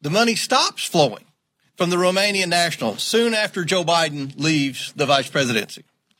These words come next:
This is a pattern of influence peddling. This appears separate from any payment Hunter received from his work connecting this individual to a U S law firm.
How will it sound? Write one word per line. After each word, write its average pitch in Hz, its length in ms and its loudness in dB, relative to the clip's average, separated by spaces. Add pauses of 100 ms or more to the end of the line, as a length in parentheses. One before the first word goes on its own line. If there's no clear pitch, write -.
(600)
This - 420 0 (180)
is 165 100 2
a 196 80 2
pattern 151 640 0 (180)
of 143 160 2
influence 131 440 0
peddling. - 400 0 (920)
This 233 260 4
appears 196 440 -2
separate 254 420 0 (460)
from 139 180 -2
any 214 160 2
payment 226 480 0
Hunter 175 220 2
received 180 560 0
from 156 100 0
his 165 220 2
work 208 340 0
connecting 190 500 0
this 170 180 0
individual 180 680 0 (640)
to 165 100 2
a 165 60 4
U 143 140 2
S 139 200 -2
law 175 180 2
firm. - 220 -12